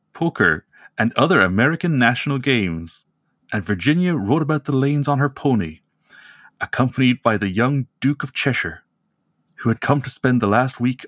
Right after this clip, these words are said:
of his holidays at Canterville Chase. It was generally assumed that the ghost had gone away, and, in fact, Mister Otis wrote a letter to that effect to Lord Canterville,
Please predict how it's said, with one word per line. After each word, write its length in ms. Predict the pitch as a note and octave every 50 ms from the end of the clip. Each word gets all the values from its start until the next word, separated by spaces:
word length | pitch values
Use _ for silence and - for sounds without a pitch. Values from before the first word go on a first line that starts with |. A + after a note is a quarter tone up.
| - -
of 100 | - A2+
his 120 | A#2+ B2+ -
holidays 640 | - - C#3 C3+ A#2 - F2+ F2 F2 F2 E2+ - - _ -
at 100 | G#2+ -
Canterville 420 | - - F#2+ D#2+ - F#2 F2 F2 E2
Chase. 520 | - - A2+ G#2 F#2+ - - - - - _ _ _ _ _ _ _ _ _ _ _ _ _ _ _ _ _ _ _ _ _ -
It 40 | E3+
was 120 | F#3 D#3
generally 340 | - B3 A#3+ G#3+ D#3 A2 F2+
assumed 440 | E2+ - - - F#2 E2+ F2+ G#2+ G#2+
that 120 | A2+ -
the 60 | -
ghost 300 | G2+ - C3+ C#3 C3+ -
had 100 | - C3+
gone 180 | B2 C#3 C#3 C#3
away, 420 | C#3+ D3 D#3+ D3 F#2 D#2 D#2 - _ _ _ _ _ _ _ _
and, 320 | - G2 A#2+ D#3 F3 E3+ - _ - - -
in 160 | - - -
fact, 460 | - - E2+ F2 C#3 D#3 - - - _ _ - _ _ _ _ _ _ _
Mister 240 | - E3 - - G3 -
Otis 320 | E3+ F3 E3 F#3 - - C#3
wrote 140 | D3+ D#3+
a 40 | E3+
letter 520 | D#3+ D#3+ E3+ F#3+ G3 - F#2 D#2 D2+ - _ _ _ _ -
to 80 | - F#2
that 160 | F#2 E2+ F2
effect 320 | - - F2+ F#2 - _
to 80 | - B2
Lord 220 | A#2+ B2+ C#3+ C#3
Canterville, 540 | - D#3 E3+ E3 - A2 F#2+ D#2+ D2+ -